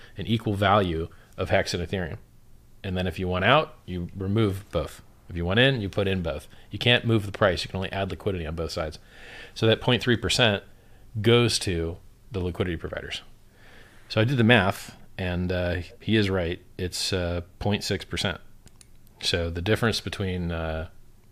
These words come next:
being a buyer and being a seller is, like, point six percent, which is pretty fucking good. Like, if you, if you look at the liquidity, so you're only paying point three percent,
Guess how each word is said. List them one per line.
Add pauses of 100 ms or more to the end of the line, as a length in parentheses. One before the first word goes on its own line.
(760)
being
a
buyer
and
being
a
seller (300)
is,
like,
point
six
percent, (460)
which
is (540)
pretty
fucking
good.
Like, (320)
if
you,
if
you
look
at
the
liquidity, (240)
so
you're
only
paying
point
three
percent,